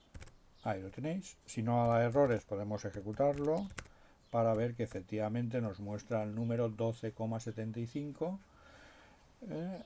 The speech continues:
con un montón de, de ceros, mm,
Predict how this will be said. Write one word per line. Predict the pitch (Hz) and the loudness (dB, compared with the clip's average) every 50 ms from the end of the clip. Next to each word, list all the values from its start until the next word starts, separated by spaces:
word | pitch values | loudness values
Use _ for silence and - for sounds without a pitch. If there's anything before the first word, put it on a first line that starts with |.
| - - | -12 -6
con | - 113 104 | -4 -2 -2
un | 104 104 | -2 -2
montón | 107 107 107 104 - 110 110 110 110 | -2 -2 -2 -2 -2 -2 0 0 0
de, | 110 113 110 110 110 110 110 - | 0 0 0 0 0 -2 -4 -4
de | - 110 107 101 | -6 -6 -6 -4
ceros, | - 131 131 123 135 - - - - - - - - - | -2 -2 0 0 0 -2 -2 -6 -10 -18 -20 -18 -14 -10
mm, | 113 104 101 101 98 98 92 90 87 87 | -8 -8 -8 -8 -8 -8 -10 -10 -12 -14